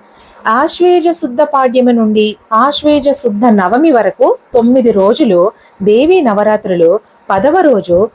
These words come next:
విజయదశమి కలిసి దసరా అంటారు. ఇది ముఖ్యంగా శక్తి ఆరాధనకు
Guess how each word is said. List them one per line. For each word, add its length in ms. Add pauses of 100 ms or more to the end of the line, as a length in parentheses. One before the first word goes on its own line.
(140)
విజయదశమి 800
కలిసి 540 (200)
దసరా 320
అంటారు. 460 (480)
ఇది 100
ముఖ్యంగా 760 (100)
శక్తి 420
ఆరాధనకు 840